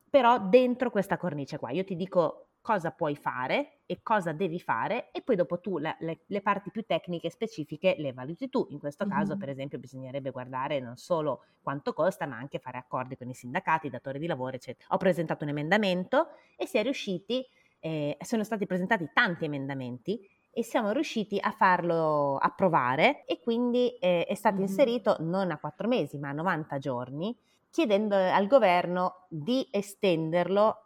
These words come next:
Speaker 1: a, eh, adesso è a dieci giorni, ad oggi sono dieci giorni obbligatori, solo per i lavoratori dipendenti ed esclusi i lavoratori del pubblico impiego, la pubblica amministrazione. Quindi, diciamo, eh, riguarda una corte abbastanza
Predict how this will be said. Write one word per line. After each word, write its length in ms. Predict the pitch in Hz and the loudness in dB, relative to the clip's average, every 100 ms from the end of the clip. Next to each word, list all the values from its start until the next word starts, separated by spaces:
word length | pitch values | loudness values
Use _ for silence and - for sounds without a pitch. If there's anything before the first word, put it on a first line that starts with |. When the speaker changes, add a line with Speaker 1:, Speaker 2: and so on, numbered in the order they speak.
| _ | _
Speaker 1:
a, 280 | - 160 - - | 0 0 0 -2
eh, 420 | 147 143 143 - | -4 -2 -4 -6
adesso 400 | - 185 247 - | -4 0 0 2
è 60 | 214 | 2
a 60 | 165 | 2
dieci 320 | 180 175 147 | 0 -2 -2
giorni, 480 | 139 123 131 135 135 | -2 -2 -4 -8 -8
ad 120 | 160 | -2
oggi 300 | 170 175 196 | 0 0 -2
sono 260 | 190 160 143 | -4 -4 -4
dieci 340 | 151 202 - | -4 -6 -6
giorni 460 | 151 151 151 160 156 | -6 -4 -4 -6 -8
obbligatori, 680 | 151 143 135 - 120 123 123 _ | -6 -6 -6 -8 -10 -10 -12 _
solo 460 | - - 226 233 | -8 2 4 4
per 140 | 226 185 | 2 4
i 20 | |
lavoratori 540 | 190 180 185 208 185 | 4 6 4 2 0
dipendenti 880 | 160 - 185 202 247 294 311 330 320 _ | 0 0 0 2 2 2 -2 -4 -4 _
ed 280 | - 208 190 | -4 0 2
esclusi 600 | 226 - - 269 277 262 | 2 0 -4 -2 0 0
i 40 | 240 | 0
lavoratori 520 | 196 196 190 185 180 - | 2 0 2 2 0 -10
del 240 | - 165 165 | -8 -2 -2
pubblico 540 | 160 143 143 139 135 | -2 -6 -6 -8 -8
impiego, 560 | 147 135 135 127 123 135 | -12 -16 -12 -10 -8 -6
la 60 | 190 | -2
pubblica 280 | 196 185 175 | 0 2 0
amministrazione. 760 | 147 139 127 - - - 110 - | 0 -6 -10 -14 -16 -16 -16 -4
Quindi, 400 | 214 202 190 190 | 0 2 0 -2
diciamo, 540 | 160 156 147 - _ - | -4 -6 -6 -8 _ -12
eh, 120 | 131 | -8
riguarda 420 | 147 170 170 160 | 2 6 6 4
una 160 | 151 147 | -2 0
corte 420 | 175 170 - 165 | 0 0 -2 -2
abbastanza 1120 | 151 135 - 160 - - 180 185 - 185 170 | -2 -4 -2 -2 -2 0 2 2 0 2 2